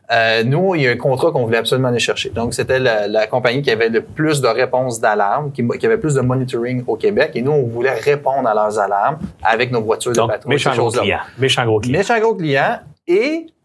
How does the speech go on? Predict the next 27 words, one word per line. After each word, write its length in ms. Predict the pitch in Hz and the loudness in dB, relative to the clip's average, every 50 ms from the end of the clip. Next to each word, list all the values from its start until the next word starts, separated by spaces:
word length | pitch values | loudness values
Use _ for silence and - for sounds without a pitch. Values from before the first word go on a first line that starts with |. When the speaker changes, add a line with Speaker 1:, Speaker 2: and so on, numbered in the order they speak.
| _ _ _ _ _ - | _ _ _ _ _ -6
Speaker 1:
qui 100 | - 143 | -6 -2
était 180 | 135 156 143 | 0 0 0
déjà 320 | 131 151 208 214 202 240 233 | 2 2 0 2 2 0 0
servi 320 | - 185 147 139 165 196 | 0 0 0 2 0 0
par 160 | 190 156 135 | 0 0 0
la 80 | 127 117 | 0 0
plus 160 | - - 147 | 0 -2 -2
grosse 260 | 143 147 175 180 175 | 0 2 2 0 0
compagnie 340 | - 143 143 131 123 147 165 | 0 0 0 2 2 2 2
de 80 | 147 135 | 2 0
sécurité 560 | 131 - 131 135 120 123 120 131 156 175 - - | 0 0 -2 0 0 0 0 0 -2 -2 0 0
au 120 | 156 156 | -2 0
monde. 360 | 160 160 143 127 110 - - - - | 2 0 0 -2 -4 -8 -12 -4 -2
Speaker 2:
OK, 100 | 117 110 | -2 0
puis 180 | - 98 85 - - | 0 -2 -2 -2 -2
là, 80 | 143 | -2
Speaker 1:
Ok ? 60 | 135 127 | 0 0
Speaker 2:
nous 60 | 190 | 2
autres, 200 | 143 151 139 - 127 | 0 0 0 -2 -6
les 60 | 117 | -10
Speaker 1:
Nous 200 | - - 147 170 | -8 -4 0 2
autres, 220 | 214 247 247 226 208 | 2 4 4 4 2
on 20 | |
est 80 | 208 214 | 2 2
les 140 | 220 208 185 | 2 2 2
deux 180 | 196 196 180 156 | 2 2 0 -2
petits, 340 | - 185 196 214 233 254 | -2 -2 0 2 2 0